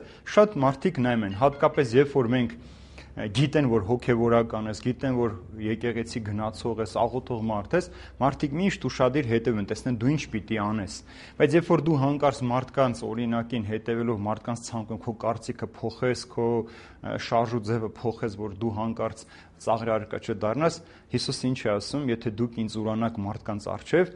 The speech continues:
ես էլ ձեզ կուրանամ Աստծո առջև»։ Այսինքն մեր հավատքը ստեղ է, որ դու ամենտեղ վկա լինես։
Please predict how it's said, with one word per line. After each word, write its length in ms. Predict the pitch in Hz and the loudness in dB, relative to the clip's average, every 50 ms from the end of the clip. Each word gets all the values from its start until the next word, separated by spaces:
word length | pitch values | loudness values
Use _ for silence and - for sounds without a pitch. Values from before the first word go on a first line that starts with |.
| - - - | -10 -14 -6
ես 220 | - 113 113 - 127 | -6 -6 -2 -2 -4
էլ 80 | 113 98 | -4 -2
ձեզ 200 | 104 113 113 - | -4 -6 -6 -8
կուրանամ 400 | - 107 107 107 113 131 135 127 | -8 -6 -4 -4 -2 -2 -2 -4
Աստծո 320 | 107 104 - - - 123 98 | -4 -6 -8 -8 -6 -6 -6
առջև»։ 380 | 92 - - - - - - - - - - - - - - | -6 -8 -12 -14 -14 -16 -16 -20 -20 -20 -20 -20 -20 -20 -20
Այսինքն 480 | - - - - 135 139 135 - 143 127 107 107 | -20 -12 -4 0 0 2 2 2 2 2 2 2
մեր 200 | 120 127 127 117 92 | 2 2 2 0 0
հավատքը 500 | 110 117 117 123 180 202 196 - - 131 | -2 -2 2 2 2 0 0 -2 -4 -6
ստեղ 300 | - - - - 139 131 | -6 -4 -2 -2 -2 0
է, 120 | 123 107 98 92 | 0 -2 -4 -6
որ 260 | - 110 110 110 - - - - - - - - - | -6 -4 -4 -4 -4 -8 -16 -20 -20 -20 -20 -4 2
դու 140 | - 147 156 - - | 4 4 4 4 4
ամենտեղ 640 | 127 147 147 151 156 151 143 139 139 143 135 127 107 | 4 4 4 6 6 6 6 6 4 2 2 2 -2
վկա 360 | 98 - 101 - - 123 113 107 | -6 -8 -8 -2 2 2 2 2
լինես։ 460 | 104 104 110 110 107 107 98 - | 2 -2 -4 -4 -4 -4 -4 -6